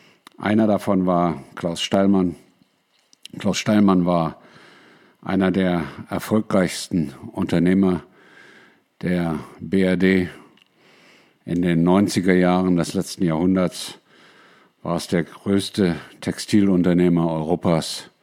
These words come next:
Er hatte ein sehr großes Unternehmen aus dem Nichts aufgebaut, was Umsatz erzielte.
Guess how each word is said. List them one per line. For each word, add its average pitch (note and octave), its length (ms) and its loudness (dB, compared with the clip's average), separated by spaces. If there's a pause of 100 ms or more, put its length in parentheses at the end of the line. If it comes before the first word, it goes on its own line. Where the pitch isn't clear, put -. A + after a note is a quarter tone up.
(800)
Er D2+ 160 -4
hatte F2 240 0
ein E2 300 0 (760)
sehr G#2 220 2
großes G#2 480 0
Unternehmen F#2 560 2
aus D#2+ 180 -2
dem E2+ 220 0
Nichts - 340 -2
aufgebaut, F2 960 -6 (560)
was E2 280 -8
Umsatz - 640 -4
erzielte. F2 720 -2